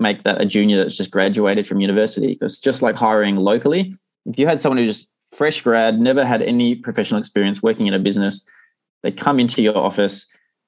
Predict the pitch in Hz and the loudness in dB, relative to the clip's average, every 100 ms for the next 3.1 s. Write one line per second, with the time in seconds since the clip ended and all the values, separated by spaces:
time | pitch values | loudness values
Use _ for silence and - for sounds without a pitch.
0 | _ - - 127 135 127 110 107 101 92 | _ -8 -4 0 0 0 0 2 0 -6
1 | - _ _ _ _ _ _ _ _ _ | -20 _ _ _ _ _ _ _ _ _
2 | _ - 131 147 147 123 95 - - 110 | _ -2 0 0 0 0 0 -2 -2 -2
3 | - | -4